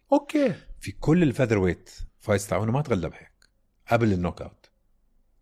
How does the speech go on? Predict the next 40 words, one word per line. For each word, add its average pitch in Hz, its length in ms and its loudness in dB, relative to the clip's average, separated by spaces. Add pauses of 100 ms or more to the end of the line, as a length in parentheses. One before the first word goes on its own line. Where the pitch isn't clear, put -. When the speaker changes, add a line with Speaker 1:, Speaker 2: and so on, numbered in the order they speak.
(200)
Speaker 2:
ما 117 180 0
تغلب 101 460 0
هالقد. 85 400 -8 (380)
حتى - 360 0
مع 101 380 0
Speaker 1:
ما 185 160 2
ضلك 214 380 -2
متمسك 165 400 -4
فيها، 139 440 -2
مان. 98 140 -10 (480)
Speaker 2:
ب-، - 40 -16
ب-، - 320 -16 (280)
ما 90 180 -8
هي، 127 100 -8
هي 151 260 4
ال-، 139 220 0 (340)
الشيء 143 180 0
الوحيد 139 260 0
لأن، 117 160 2
ال-، 101 380 -4
الإثبات 101 500 -2
الوحيد 143 220 0
لأنه 117 240 0
يا 147 200 -2
ما 113 180 -2
عن-، 135 100 0
Speaker 1:
آه، - 180 -6
آه، - 300 -4
Speaker 2:
مرة 147 120 6
Speaker 1:
هاي، 151 60 6
Speaker 2:
واحدة 160 220 4
شفناه 127 200 -4
باللايت 127 300 2
Speaker 1:
هاي - 20 2
Speaker 2:
ويت. 214 80 -2
Speaker 1:
هولوي 214 480 -2
في - 60 -8
اللاي-، 208 400 0
لايت 190 300 2
ويت، 170 200 -6